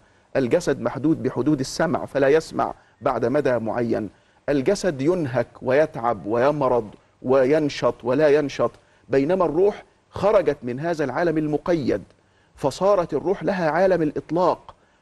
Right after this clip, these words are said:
فيرى ب-، بواكير الجنان وبدايات جنات ال-، الخلد، ويرى الملائكة في الملأ الأعلى، وتلتقي الأرواح وت-، وتتكلم وتتبادل المعرفة،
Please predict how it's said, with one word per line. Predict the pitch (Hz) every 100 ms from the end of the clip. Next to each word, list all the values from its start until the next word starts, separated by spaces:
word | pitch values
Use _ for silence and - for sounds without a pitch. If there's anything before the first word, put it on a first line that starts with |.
| _
فيرى | 156 151 196 208 165
ب-، | 151 120
بواكير | 127 139 123 170 185 175
الجنان | 151 123 127 151 139
وبدايات | 123 113 117 127 151 -
جنات | 127 123 139 110
ال-، | 113 -
الخلد، | 107 120 120 101 - _ -
ويرى | 131 175 190
الملائكة | 151 143 139 - 151 120 -
في |
الملأ | 120 127 135 -
الأعلى، | 104 113 101 110 - - -
وتلتقي | 135 165 147 233 233 165
الأرواح | - 131 143 170 -
وت-، | 123 123 -
وتتكلم | 117 120 120 113 160 160 131 117
وتتبادل | 120 117 127 127 120
المعرفة، | 113 101 117 -